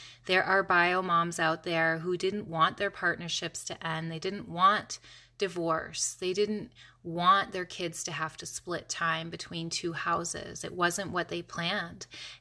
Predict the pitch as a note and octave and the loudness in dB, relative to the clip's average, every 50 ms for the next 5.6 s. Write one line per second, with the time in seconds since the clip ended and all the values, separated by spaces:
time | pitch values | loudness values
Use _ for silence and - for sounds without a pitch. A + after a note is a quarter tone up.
0 | _ - G3 G3 - - - G#3 G#3 A3 A3+ A3 A#3 A#3 A#3 A3+ A3+ A3 A3+ G#3 | _ -8 -6 -4 -2 0 2 2 4 4 2 2 2 2 4 6 4 4 4 2
1 | F#3+ F3 E3+ F3 F3+ F#3 F#3 - - - - - - - - - F#3 F3+ F3+ F3+ | 4 4 6 8 6 6 4 0 -6 -10 -8 -6 -6 -6 -4 0 0 2 2 0
2 | - - A3 G3+ G3 F#3+ E3+ D#3+ D#3 D#3+ D#3+ D#3+ - - - - D#3+ D#3 D#3+ D#3+ | -2 -4 -6 -6 -6 -4 -2 0 2 2 2 0 0 -4 -8 -8 -6 -4 -4 -4
3 | D#3+ D#3+ E3 D#3+ E3 E3 E3 E3 E3+ E3+ E3 - - - - E3+ F#3+ G#3+ - - | -4 -4 -2 -2 -2 -2 -4 -4 -4 -6 -8 -8 -8 -6 -4 -2 -4 -4 -4 -8
4 | - - - E3+ E3 D#3+ - - - E3 - - - F#3 F#3+ E3 - - E3+ E3 | -10 -10 -10 -10 -10 -10 -8 -8 -8 -10 -10 -10 -10 -10 -10 -12 -10 -8 -8 -6
5 | D#3+ - - - D#3+ - - - - - - | -4 -4 -4 -4 -6 -10 -14 -16 -10 -10 -10